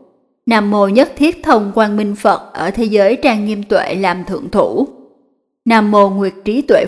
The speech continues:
Phật ở thế giới Kính Luân Quang Minh làm thượng thủ. Nam mô Hồng Liên Thắng Phật ở thế giới Hoa Thắng làm thượng thủ.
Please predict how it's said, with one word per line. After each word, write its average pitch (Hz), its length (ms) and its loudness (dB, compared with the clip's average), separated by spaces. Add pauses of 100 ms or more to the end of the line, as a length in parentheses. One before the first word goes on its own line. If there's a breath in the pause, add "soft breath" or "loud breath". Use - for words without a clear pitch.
Phật 185 300 0
ở 151 180 -2
thế 214 140 0
giới 202 300 2
Kính 254 340 0
Luân 220 220 2
Quang 196 300 0
Minh 196 300 -4
làm 190 280 -4
thượng 190 200 -8
thủ. 208 380 0 (640)
Nam 220 240 2
mô 214 200 6
Hồng 214 240 0
Liên 208 280 0
Thắng 220 240 -6
Phật - 380 -2
ở 143 160 -4
thế 220 160 -2
giới 202 260 2
Hoa 262 280 0
Thắng 208 280 -8
làm 208 320 0
thượng 185 220 -8
thủ. 185 380 -2